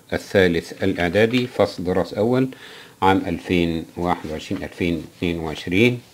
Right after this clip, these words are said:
آه، في هذه الوحدة هنحل اختبار وحدة كأنه مراجعة على الوحدة، ثم نحل تمارين، آه، كتاب المدرسة، وده أيضا اختبار وحدة كتاب المدرسة صفحة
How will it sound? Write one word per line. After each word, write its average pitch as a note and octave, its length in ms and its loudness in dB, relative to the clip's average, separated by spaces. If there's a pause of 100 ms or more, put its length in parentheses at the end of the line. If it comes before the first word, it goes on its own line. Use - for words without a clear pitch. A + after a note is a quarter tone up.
(480)
آه، E2+ 440 2
في A2+ 360 2
هذه F#2+ 460 4
الوحدة G#2+ 480 0 (100)
هنحل F2+ 380 -2
اختبار F#2 400 0
وحدة F2+ 260 -2
كأنه F2 680 0
مراجعة F2+ 400 2
على D#2+ 140 -4
الوحدة، A2+ 400 -2 (460)
ثم F#2 260 2
نحل E2+ 1300 -2
تمارين، G2 680 0 (460)
آه، E2+ 140 2
كتاب F2+ 420 2 (160)
المدرسة، G2 680 0
وده F2 240 -2
أيضا E2+ 280 -2
اختبار F#2 440 -4
وحدة F2 400 0
كتاب F#2 220 2
المدرسة F2+ 520 -2
صفحة - 360 -2